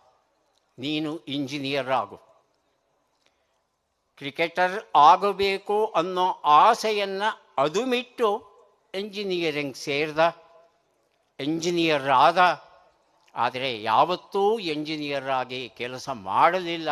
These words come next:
ಯಾಕಂದ್ರೆ ಅವನಲ್ಲಿ ಇದ್ದಂಥ ಸುಪ್ತ ಪ್ರತಿಭೆ ಏನಿತ್ತು ಕ್ರಿಕೆಟ್, ಆ ಕ್ಷೇತ್ರದಲ್ಲಿ ಮುಂದುವರಿಬೇಕು ಅಂತ ಹೇಳಿದಾಗ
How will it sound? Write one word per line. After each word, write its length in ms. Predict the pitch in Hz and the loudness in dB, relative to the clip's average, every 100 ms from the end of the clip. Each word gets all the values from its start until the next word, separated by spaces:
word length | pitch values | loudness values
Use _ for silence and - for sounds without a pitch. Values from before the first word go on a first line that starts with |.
| 147 - _ _ _ - | -4 -6 _ _ _ -4
ಯಾಕಂದ್ರೆ 680 | 123 117 131 127 123 123 98 | -2 -2 -4 -6 -8 -8 -6
ಅವನಲ್ಲಿ 640 | 113 123 175 180 196 202 214 | -2 0 0 0 -2 -4 -8
ಇದ್ದಂಥ 600 | 175 160 147 156 147 156 | -8 -10 -6 -6 -6 -8
ಸುಪ್ತ 640 | 139 - 233 226 _ 220 | -8 -6 -8 -8 _ -6
ಪ್ರತಿಭೆ 840 | 220 175 175 247 233 185 233 220 | -6 -8 -10 -8 -8 -4 -2 -2
ಏನಿತ್ತು 640 | 190 180 160 151 - 139 113 | -4 -6 -6 -10 -10 -10 -10
ಕ್ರಿಕೆಟ್, 720 | - - 165 226 151 - _ _ _ _ _ _ _ _ _ - | -10 -10 -6 -4 -6 -8 _ _ _ _ _ _ _ _ _ -4
ಆ 120 | 120 | -2
ಕ್ಷೇತ್ರದಲ್ಲಿ 1000 | 131 - 156 214 226 220 208 208 180 185 | -2 -6 -2 -2 -4 -8 -6 -6 -6 -10
ಮುಂದುವರಿಬೇಕು 1400 | 147 135 226 262 233 214 190 185 165 170 165 185 185 185 - | -8 -6 -6 -6 -4 -4 -4 -6 -4 -6 -6 -6 -6 -6 -8
ಅಂತ 180 | 131 139 | -10 -10
ಹೇಳಿದಾಗ 760 | 113 135 143 202 190 151 95 | -10 -8 -4 -2 2 2 0